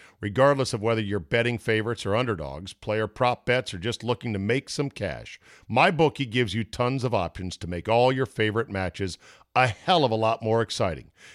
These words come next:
And if you're looking to bet for the first time but don't know what to bet on,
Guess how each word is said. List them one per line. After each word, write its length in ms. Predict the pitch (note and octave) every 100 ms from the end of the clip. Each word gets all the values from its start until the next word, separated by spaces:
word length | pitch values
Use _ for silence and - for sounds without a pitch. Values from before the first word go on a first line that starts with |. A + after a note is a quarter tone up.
| -
And 220 | E3+ A3+
if 80 | G3+
you're 100 | E3
looking 200 | D#3+ D3
to 60 | C3+
bet 220 | C#3 -
for 60 | A#2
the 80 |
first 260 | A2+ B2 -
time 180 | A#2 B2+
but 160 | G#2+
don't 260 | D#2+ A2 -
know 100 | G#2+
what 180 | G#2 -
to 80 | E2
bet 220 | D3+ B2
on, 260 | F2 G3